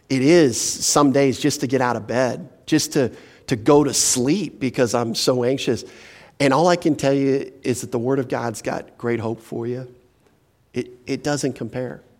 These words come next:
The, the greatness of our glorification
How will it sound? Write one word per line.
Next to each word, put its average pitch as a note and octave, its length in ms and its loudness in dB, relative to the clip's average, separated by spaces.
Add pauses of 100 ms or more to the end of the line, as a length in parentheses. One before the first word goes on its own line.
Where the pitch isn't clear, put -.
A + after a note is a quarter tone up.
The, D3 120 2
the C#3+ 160 -4
greatness D3 800 -2
of A#2 120 0
our A#2+ 320 -2 (500)
glorification B2+ 1080 0